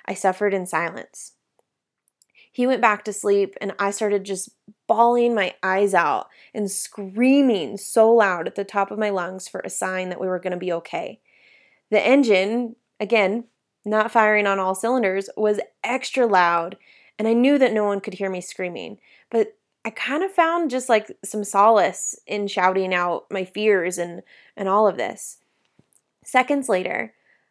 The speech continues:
a random woman next to me sits up, looks me right in the eyes, and says, "We're almost to the Corn Islands. We've made it." <laughs> I just burst into the happiest tears,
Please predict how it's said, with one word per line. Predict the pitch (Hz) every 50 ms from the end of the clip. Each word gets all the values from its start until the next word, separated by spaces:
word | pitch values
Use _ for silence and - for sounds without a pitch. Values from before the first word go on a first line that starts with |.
| _ _
a | - 196
random | 208 220 233 233 254 262 254
woman | 240 220 220 214 208
next | 196 175 175 - - -
to | - 190
me | 185 175 170 180 - - _ -
sits | - - - 233 226 -
up, | 208 180 180 190 - - _ _ _ -
looks | 214 214 - 220
me | 214 196 190
right | 196 190 220 208 220 233
in | 240 233 233
the | 220 -
eyes, | - 185 180 180 180 - - - - - - - _ _ _ _ _ -
and | 208 196 190
says, | - 196 190 185 180 175 180 180 - _ _
"We're | 226 226
almost | - 262 262 262 269 262 269
to | - 254
the | 254 254
Corn | - - 247 240 240
Islands. | 240 247 247 214 175 180 190 -
We've | 196 214 220 196
made | 220 220 226 240 254 254
it." | 202 147 113 - - _ _ _ _ _ _ _ _ _ _ _ _
<laughs> | _ _ _ _ _ _ _
I | - 233 233 285 339
just | 311 359 320 247 220
burst | - 254 240 240 277 - -
into | - 226 226 226 220 - 269
the | 208 208 233
happiest | 226 214 233 240 226 220 226 240 233 240 247 240 - -
tears, | - 233 220 214 202 190 190 185 190 185